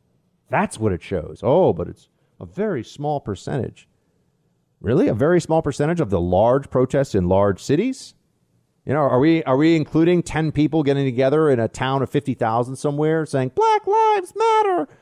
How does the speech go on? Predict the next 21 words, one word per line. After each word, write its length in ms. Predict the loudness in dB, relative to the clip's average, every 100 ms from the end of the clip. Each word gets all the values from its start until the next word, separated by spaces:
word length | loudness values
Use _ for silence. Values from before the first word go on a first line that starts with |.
| _ -4
as 520 | 0 0 0 -8 -20 _ _ _ _ _ _ -6
a 80 | -2
protest 380 | 0 0 0
the 80 | -2
same 280 | 0 0 2
way 180 | 2 2
we 100 | 2
would 220 | 2 2
what 140 | 0
happened 340 | 0 -2 -4 0
here 160 | 2
in 80 | 2
New 80 | 2
York 400 | 2 4 2 2
where 80 | 2
there 80 | 2
was 140 | 0
rioting 360 | 0 0 0 0
on 80 |
my 140 | 0 2
block? 400 | 2 2 0